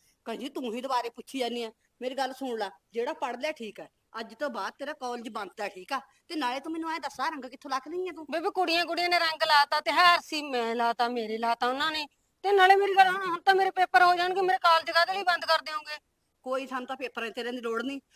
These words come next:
Speaker 1: ਬਸ ਠੀਕ ਹੈ, ਹੈਂ? ਤੇਰਾ ਭਾਈ ਇੰਨਾ ਭਖਿਆ ਫਿਰਦਾ ਹੈ। ਅੱਜ ਨਾ ਉਹਨੇ ਇੱਕ ਬਸ ਮੈਨੇ ਗੁੱਤ ਨਹੀਂ ਪੱਟੀ ਨਹੀਂ। ਉਹ ਤਾਂ ਕਹਿੰਦਾ ਨਾ ਜਿਹੇ ਜਿਹਾ ਮਿਲ ਗਿਆ, ਆਪਾਂ ਨੂੰ ਤਾਂ ਮਨਜ਼ੂਰ ਹੈ। ਤੇ ਤੇਰਾ ਵਿਆਹ ਰੱਖਤਾ, ਬਸ ਇੱਕ ਹਫ਼ਤੇ ਨੂੰ ਤੇਰਾ ਅਸੀਂ ਵਿਆਹ ਕਰ ਦੇਣਾ ਹੈ।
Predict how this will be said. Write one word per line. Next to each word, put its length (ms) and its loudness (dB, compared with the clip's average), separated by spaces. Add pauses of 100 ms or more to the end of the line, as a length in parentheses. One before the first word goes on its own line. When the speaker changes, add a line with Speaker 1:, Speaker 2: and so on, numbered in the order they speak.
(180)
Speaker 1:
ਬਸ 200 -4
ਠੀਕ 280 -6
ਹੈ, 140 -10 (240)
ਹੈਂ? 140 -8 (300)
ਤੇਰਾ 220 -4
ਭਾਈ 280 -6
ਇੰਨਾ 220 -6
ਭਖਿਆ 420 -4
ਫਿਰਦਾ 260 -12
ਹੈ। 60 -14 (360)
ਅੱਜ 160 -10
ਨਾ 100 -8
ਉਹਨੇ 200 -8
ਇੱਕ 160 -10
ਬਸ 240 -12
ਮੈਨੇ 440 -6 (140)
ਗੁੱਤ 160 -8
ਨਹੀਂ 100 -6
ਪੱਟੀ 360 -8
ਨਹੀਂ। 120 -10 (440)
ਉਹ 60 -16
ਤਾਂ 120 -8
ਕਹਿੰਦਾ 280 -6
ਨਾ 180 -6 (280)
ਜਿਹੇ 300 -4
ਜਿਹਾ 120 -2
ਮਿਲ 280 -6
ਗਿਆ, 140 -6 (340)
ਆਪਾਂ 260 -10
ਨੂੰ 80 -12
ਤਾਂ 100 -2
ਮਨਜ਼ੂਰ 460 -8
ਹੈ। 280 -6 (120)
ਤੇ 80 -12
ਤੇਰਾ 320 -6
ਵਿਆਹ 280 -6
ਰੱਖਤਾ, 280 -12
ਬਸ 180 -14
ਇੱਕ 160 -14
ਹਫ਼ਤੇ 280 -8
ਨੂੰ 80 -12
ਤੇਰਾ 140 -10
ਅਸੀਂ 140 -12
ਵਿਆਹ 200 -6
ਕਰ 180 -6
ਦੇਣਾ 260 -6
ਹੈ। 40 -4